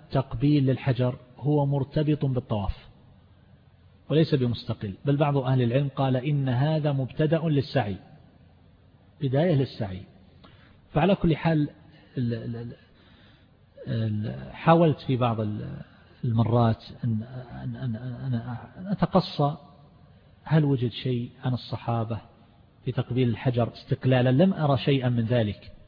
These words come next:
وإنما رأيت أثرا قد يفهم من ظاهره عن عطاء أنه يفعل ذلك، عن عطاء أو طاووس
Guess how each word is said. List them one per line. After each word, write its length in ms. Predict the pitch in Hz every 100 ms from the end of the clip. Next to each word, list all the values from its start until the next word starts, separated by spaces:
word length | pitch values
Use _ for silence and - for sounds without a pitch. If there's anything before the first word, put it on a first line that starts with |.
| - - - - - - - -
وإنما 300 | 165 165 139
رأيت 300 | 131 147 143
أثرا 560 | 127 165 156 147 170 170 - - - - - - -
قد 140 | 147 135
يفهم 320 | 170 151 131
من 160 | 120
ظاهره 500 | 117 117 135 139 123
عن 120 | 117 120
عطاء 480 | 117 135 139 - - -
أنه 240 | 131 120
يفعل 280 | 127 127 107
ذلك، 420 | 98 95 90 - - _ - - _ _ -
عن 120 | 127
عطاء 260 | 107 143 131
أو 100 | 117
طاووس 540 | 104 101 98 - -